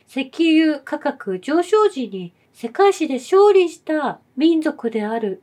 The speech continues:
サウジアラビア。まあ、それはイスラムの指導者ではないとおっしゃられていて、やはりシオニスト、まあ、先進国の考えが完全に植え付けられてしまっている国になってしまったんですよね。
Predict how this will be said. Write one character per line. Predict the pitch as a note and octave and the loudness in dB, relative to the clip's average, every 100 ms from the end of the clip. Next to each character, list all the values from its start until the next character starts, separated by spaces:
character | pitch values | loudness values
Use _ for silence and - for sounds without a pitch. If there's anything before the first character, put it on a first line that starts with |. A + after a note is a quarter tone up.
| _ | _
サ | - A#3+ B3 | -6 -2 -2
ウ | |
ジ | A#3+ A3+ | -2 -2
ア | A3+ | -2
ラ | G3+ | -4
ビ | G3 F3 | -8 -12
ア。 | E3 _ _ _ | -14 _ _ _
ま | A#3+ | -6
あ、 | |
そ | C#4+ | -4
れ | |
は | C#4+ C4 | -2 -2
イ | D#4 | 0
ス | B4 | 2
ラ | A4 E4+ | 2 2
ム | B3 | -2
の | G#3+ | -8
指 | - A3+ | -10 -2
導 | F#4 G4+ | 0 0
者 | D#4 G#3+ | -2 -8
で | F#3+ | -10
は | F3 | -8
な | A#3 G4 | 0 0
い | G#4 | 0
と | B3+ | -6
お | |
っ | G#3+ | -8
し | - | -8
ゃ | G#3+ | -8
ら | G#3+ | -6
れ | G3 | -10
て | F#3+ F3 | _ -14
い | E3 | -14
て、 | _ G3+ F#3 _ _ | _ -10 -10 _ _
や | B3+ | -8
は | D4 F4+ | 0 2
り | C#4 - _ _ _ _ | 2 -4 _ _ _ _
シ | - D4+ | -6 -2
オ | D4+ | 0
ニ | D4 | 0
ス | - | -4
ト、 | _ G3 - _ _ | _ -10 -10 _ _
ま | C#4+ | -8
あ、 | |
先 | - F4 G4 | 2 2 4
進 | A#4 A4+ A4 | 2 2 0
国 | E4+ - A#3 G#3+ | -6 -6 -12 -8
の | B3+ D4 C4 G3 - _ _ | -6 -4 -2 -4 -8 _ _
考 | - D4+ D4 C#4+ | -4 0 2 0
え | |
が | G3 E3+ _ _ _ _ | -2 -8 _ _ _ _
完 | E4+ F4+ | 2 6
全 | F#4 D#4+ | 6 4
に | E4+ | 0
植 | D#4 D#4 | 2 4
え | F#4+ | 4
付 | - - F#4+ | 0 -2 2
け | |
ら | G4 | 4
れ | F#4+ | 2
て | E4 A#3+ | 0 -6
し | - | -6
ま | G#3 G#3+ | -8 -8
っ | |
て | G#3 G#3 | -6 -8
い | |
る | G3+ | -6
国 | - A3 F3+ | -6 -8 -8
に | |
な | F3+ G3+ | -10 -12
っ | |
て | - F3 | -10 -12
し | - - - | -12 -14 -8
ま | F#3 | -6
っ | F3+ | -6
た | F#3+ | -8
ん | F3 | -10
で | D#3 | -10
す | D#3 | -12
よ | |
ね。 | D#3+ G3+ | -10 -10